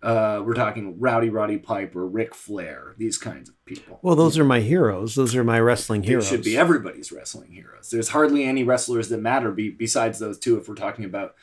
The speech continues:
Speaker 1: cutting promos and stuff.
Speaker 2: Oh.
Speaker 1: And I know I'm gonna have a lot of re-, people disagree with me because I'm completely
Speaker 2: Best promo
Speaker 1: slighting
Speaker 2: cutters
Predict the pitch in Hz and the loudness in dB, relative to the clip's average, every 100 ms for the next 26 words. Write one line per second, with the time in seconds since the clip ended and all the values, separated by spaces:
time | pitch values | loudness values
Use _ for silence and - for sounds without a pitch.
0 | _ - 127 104 98 117 117 92 87 - | _ -4 -4 -4 -6 -4 -4 -6 -10 -16
1 | - - 165 139 123 160 175 170 156 143 | -14 0 4 4 4 4 4 4 4 2
2 | 135 131 123 120 117 135 131 117 117 113 | 4 4 4 0 -2 -4 -2 -2 -2 -4
3 | 113 117 120 104 104 101 110 98 101 95 | -2 2 2 2 -4 -6 -6 -6 -6 -10
4 | _ _ _ - 127 123 131 127 123 107 | _ _ _ -4 -2 0 2 2 2 0
5 | 107 98 87 170 - - 160 165 156 123 | 0 0 4 4 4 4 4 6 6 4
6 | 147 147 143 - | 4 6 4 2